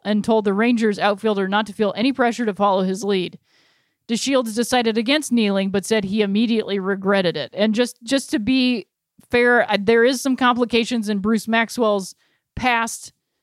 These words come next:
and right now I'm just keeping it to this specific, uh, thing. Bruce Ma-, Maxwell has essentially lost his career. His agent fought him, and he was ostracized. Um, throughout the whole game, I kept thinking about how I felt like I was sell-,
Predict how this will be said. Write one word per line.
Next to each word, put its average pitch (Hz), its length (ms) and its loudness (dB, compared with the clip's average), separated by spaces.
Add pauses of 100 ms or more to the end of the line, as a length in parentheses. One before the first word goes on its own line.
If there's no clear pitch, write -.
(240)
and 214 220 -4
right 240 240 -2
now 220 240 0
I'm 214 120 0
just 208 200 -2
keeping 214 340 0
it 190 260 0
to 196 420 2 (360)
this 208 240 0
specific, 202 600 -4 (400)
uh, 185 280 2
thing. 226 320 0
Bruce 247 280 0
Ma-, 240 240 0 (160)
Maxwell 226 480 2
has 202 160 -4
essentially 214 440 -4
lost 196 300 0
his 196 160 -8
career. 196 440 0
His 185 180 -2
agent 196 420 -2
fought 185 240 -2
him, 190 320 -4
and 202 380 -4 (340)
he 254 140 0
was 226 180 2
ostracized. - 720 -4 (440)
Um, 208 360 0 (220)
throughout 277 440 2
the 254 100 2
whole 294 180 4
game, 240 240 2
I 208 80 2
kept 240 260 -2
thinking 233 320 0
about 202 220 2
how 202 160 2
I 190 140 2
felt 208 320 2
like 190 180 0
I 196 60 2
was 196 160 0
sell-, 214 340 0